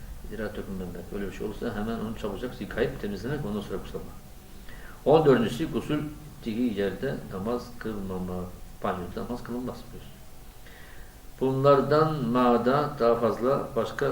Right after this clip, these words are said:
guslün dahi nice sünnetleri Halebi Sahih kitabında ve diğer kitaplarda zikredilmiştir. İlmihallerde bu kitaplarında daha tafsilat vardır. Bakın buraya.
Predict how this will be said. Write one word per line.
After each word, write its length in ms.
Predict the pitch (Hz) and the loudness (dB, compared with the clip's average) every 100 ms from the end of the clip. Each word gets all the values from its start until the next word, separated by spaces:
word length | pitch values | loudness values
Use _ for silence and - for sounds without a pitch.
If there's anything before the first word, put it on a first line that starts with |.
| - | -2
guslün 440 | 117 - - 131 110 | -6 -6 -6 -4 -2
dahi 380 | 95 135 131 - - - | -2 -2 -4 -6 -8 -6
nice 340 | 143 - 123 123 | -4 0 2 0
sünnetleri 580 | - 113 - 101 98 92 - - - - - - - - - - | -2 -6 -4 -2 -2 -4 -8 -10 -10 -10 -12 -14 -14 -14 -2 6
Halebi 360 | 117 107 101 | 6 6 2
Sahih 340 | - 95 92 - | 0 2 2 0
kitabında 460 | 98 92 90 110 | -4 -4 -2 -2
ve 180 | 117 104 - | -2 -6 -6
diğer 120 | 113 - | -6 -4
kitaplarda 520 | 95 - 92 92 131 - | -6 -4 -4 -2 -4 -6
zikredilmiştir. 460 | 101 92 87 - - - - - - - - - 117 | -8 -10 -10 -10 -10 -12 -12 -12 -12 -12 -12 -10 -8
İlmihallerde 640 | 104 95 90 90 90 127 127 - - - - | -4 -2 0 -2 -2 -4 -6 -12 -14 -12 -10
bu 40 | 110 | -6
kitaplarında 580 | - 92 95 95 120 107 | -2 -2 -2 -2 -4 -2
daha 160 | 98 | -4
tafsilat 420 | - 87 - 120 | -4 -4 -4 -2
vardır. 340 | 95 90 - - - - - - - - | -2 -2 -6 -10 -12 -12 -12 -10 -10 -8
Bakın 200 | - 98 | -8 -8
buraya. 420 | - - - - | -8 -10 -10 -10